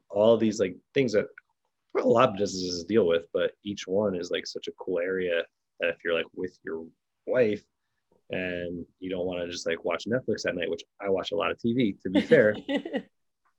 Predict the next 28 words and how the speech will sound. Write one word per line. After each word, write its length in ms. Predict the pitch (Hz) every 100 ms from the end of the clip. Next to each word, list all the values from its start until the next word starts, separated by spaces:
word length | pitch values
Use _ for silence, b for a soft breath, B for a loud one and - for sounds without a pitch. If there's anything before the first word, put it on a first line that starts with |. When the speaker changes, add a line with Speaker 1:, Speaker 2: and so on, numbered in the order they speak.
| _
Speaker 1:
we 140 | 107
could 160 | 107 104
be 60 | 107
like, 180 | 104 101
"Yo, 220 | 131 117
what 240 | 92 98
do 60 | 110
you 80 | 113
think 220 | 120 113
about, 540 | 104 104 98 95 95 - _ _ _ _ _ - -
you 100 | 95
know, 420 | 92 87 87 -
like, 320 | 95 90 - _
yesterday 480 | 101 101 104 117 101
we 140 | 95 95
were 120 | 92
in 120 | 98
the 80 | 87
jacuzzi, 640 | 120 - 113 95 90 87
like, 120 | 90
we 100 | 92
have 80 | 90
a 60 | 85
nice 260 | 87 85 85
jacuzzi 340 | - 90 87
in 60 | 82
our 80 |
building, 300 | 82 90 85